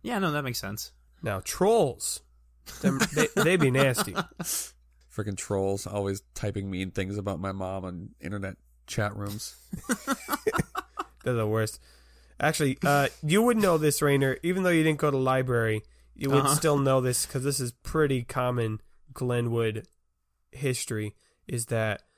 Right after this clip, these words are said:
Speaker 2: the entire region that used to, that is Glenwood, uh,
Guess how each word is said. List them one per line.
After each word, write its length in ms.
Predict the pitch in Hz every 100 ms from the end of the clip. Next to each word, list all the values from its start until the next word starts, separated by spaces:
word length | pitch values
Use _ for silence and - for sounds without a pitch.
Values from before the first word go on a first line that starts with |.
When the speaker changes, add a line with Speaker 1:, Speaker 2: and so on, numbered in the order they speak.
| _ _ -
Speaker 2:
the 420 | 123 120 117 117
entire 520 | 127 156 139 135 120 -
region 580 | 135 139 127 120 104 -
that 100 | 104
used 320 | 120 123 -
to, 160 | 117 104 _
that 180 | 135 117
is 180 | 135 120
Glenwood, 600 | 135 135 120 104 104 113 _ _ _ _
uh, 120 | -